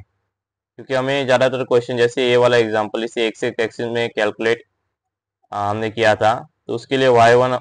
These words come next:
वाई टू, वाई थ्री कैलकुलेट किया था। लेकिन ये वाले के लिए जो है एक्स वन, एक्स टू, एक्स थ्री कैलकुलेट करना है। डिफरेंस क्या है, वाई जब हम कैलकुलेट करते हैं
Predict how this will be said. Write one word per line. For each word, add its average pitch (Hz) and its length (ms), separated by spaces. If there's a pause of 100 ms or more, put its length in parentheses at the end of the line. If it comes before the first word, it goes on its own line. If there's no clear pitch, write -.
(120)
वाई 107 220
टू, 113 120
वाई 107 180
थ्री 113 180
कैलकुलेट 101 440
किया 104 140
था। 113 80
लेकिन 120 300
ये 120 160
वाले 127 260
के 135 140
लिए 135 180
जो 131 140
है 117 200 (140)
एक्स 110 260
वन, 123 160
एक्स 117 220
टू, 123 120
एक्स 113 260
थ्री 127 140
कैलकुलेट 104 460
करना 95 240
है। 92 120 (800)
डिफरेंस 151 360
क्या 165 120
है, 156 100
वाई 131 320
जब 147 220
हम 151 120
कैलकुलेट 120 520
करते 110 320
हैं 104 220